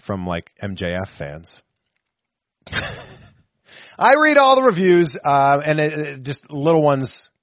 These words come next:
and long ones go a long way to help the show. Hell, you know, Sean Spears even left a review on the show. Yeah, if you go back far enough, you can read the review from Sean Spears. So if Sean Spears can find the time to leave a review,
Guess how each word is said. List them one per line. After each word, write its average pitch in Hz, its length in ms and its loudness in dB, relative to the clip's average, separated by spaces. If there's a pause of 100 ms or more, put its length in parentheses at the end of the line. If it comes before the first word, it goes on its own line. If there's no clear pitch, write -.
(680)
and 139 200 -2
long 131 240 0
ones 92 180 -10
go 110 180 -2
a 107 60 -2
long 113 240 -2
way 92 280 -6
to 95 100 -6
help 98 220 -8
the 98 100 -12
show. 78 400 -8 (300)
Hell, 254 200 -2 (260)
you 226 80 -8
know, 170 120 -6
Sean 427 340 0
Spears 214 600 -2
even 190 200 0
left 165 240 -2
a 165 60 0
review 135 260 0
on 117 80 -2
the 107 60 -4
show. 85 400 -4 (340)
Yeah, 214 280 0 (120)
if 147 140 -8
you 285 100 2
go 403 140 2
back 349 240 -2
far 254 240 2
enough, 101 260 -6
you 185 100 -6
can 196 160 -8
read 180 300 -6
the 123 80 -8
review 131 300 -4
from 127 120 -12
Sean 147 300 -2
Spears. 104 480 -4
So 139 340 2 (600)
if 190 140 0
Sean 285 280 2
Spears 226 360 0
can 160 120 -2
find 156 260 -2
the 131 60 -8
time 101 500 -4
to - 80 -10
leave 143 160 -2
a 131 80 -4
review, 131 460 -2